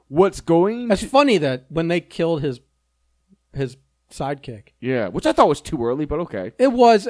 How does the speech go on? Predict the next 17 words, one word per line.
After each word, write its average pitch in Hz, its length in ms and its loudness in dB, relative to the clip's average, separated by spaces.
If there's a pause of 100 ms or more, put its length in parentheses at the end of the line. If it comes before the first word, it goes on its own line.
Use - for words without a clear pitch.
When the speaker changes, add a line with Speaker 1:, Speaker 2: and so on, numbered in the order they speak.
Speaker 2:
it, 226 260 2 (680)
especially 330 420 -4 (140)
since - 200 -10
you, 196 300 -8 (280)
this 262 260 -2
guy, 214 560 0 (340)
this 247 180 0
was 240 100 -6
the 226 100 4
episode 226 240 2
where 190 120 0
the 160 60 -4
guy 175 260 -2
had 165 180 -2
a 160 60 -4
moment 139 340 -4
to 127 200 -8